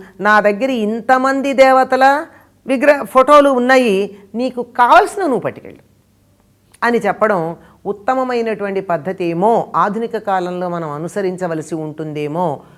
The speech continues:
అని పరిస్థితుల్ని గమనించిన తర్వాత అనిపిస్తూ ఉన్నటువంటి మాట, ఆ మనసుకు తోచినటువంటి మాట. వీలైనంత వరకు విగ్రహాలని, ఫోటోలని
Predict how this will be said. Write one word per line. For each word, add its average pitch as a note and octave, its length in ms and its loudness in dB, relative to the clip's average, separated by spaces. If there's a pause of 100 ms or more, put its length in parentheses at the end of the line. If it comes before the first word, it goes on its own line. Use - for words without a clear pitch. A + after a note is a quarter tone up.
(140)
అని E3+ 480 -4 (320)
పరిస్థితుల్ని G#3 720 -4
గమనించిన F3+ 600 -6
తర్వాత D#3 640 -2 (300)
అనిపిస్తూ F3 520 -6
ఉన్నటువంటి C#3+ 480 -8
మాట, B2 300 -6 (380)
ఆ F3+ 80 -2
మనసుకు F#3+ 480 -6
తోచినటువంటి F3 680 -8
మాట. D#3+ 300 -4 (440)
వీలైనంత G#3+ 600 -4
వరకు D#3+ 680 -4 (1080)
విగ్రహాలని, D#3+ 960 -2 (220)
ఫోటోలని D#3+ 800 -2